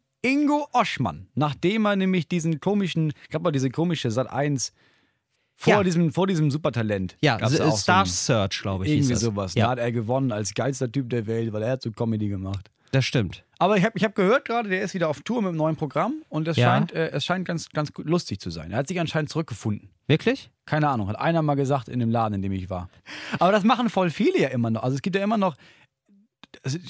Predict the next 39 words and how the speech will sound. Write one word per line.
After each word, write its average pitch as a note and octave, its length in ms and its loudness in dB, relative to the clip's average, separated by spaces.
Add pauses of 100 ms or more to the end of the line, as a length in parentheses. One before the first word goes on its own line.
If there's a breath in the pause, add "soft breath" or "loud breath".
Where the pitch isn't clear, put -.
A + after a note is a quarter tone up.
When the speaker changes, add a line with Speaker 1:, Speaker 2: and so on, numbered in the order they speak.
(400)
Speaker 1:
das, D3+ 180 -8
das, D3 140 -8 (200)
weiß F3 180 -4
ich G#3 40 -2
nicht, F#3 140 -2
ganz F#3 240 -2
viele G#3 360 0 (140)
Kabarettisten E3+ 760 -2
und D3+ 140 -6
Comedians E3+ 500 0
und D#3+ 80 4
sowas C#3+ 280 0
treten F3+ 260 0
ja A#2 60 6
Speaker 2:
Ja. A#2 60 2
Speaker 1:
immer G3 160 4
noch F3 160 0
auf F3 360 2
in D3+ 140 2
so, C#3 220 0 (340 soft breath)
in C#3+ 80 0
so C#3 120 4
Dorfläden. G2 1000 2 (300 soft breath)
Und C#3 140 2
zwar, D#3+ 320 2
ich, C#3 160 -4
ich, C#3+ 200 -2
Speaker 2:
Hm. A#2+ 240 0
Speaker 1:
es D3 200 -4
gibt C#4 180 2
auch A3+ 120 4
so F#3+ 120 2
Speaker 2:
Ja, F3+ 80 4
von E3 140 2
denen D#3 120 4
hab D#3 60 2
ich D3+ 100 2
auch C#3 100 0
gehört. A#2 340 0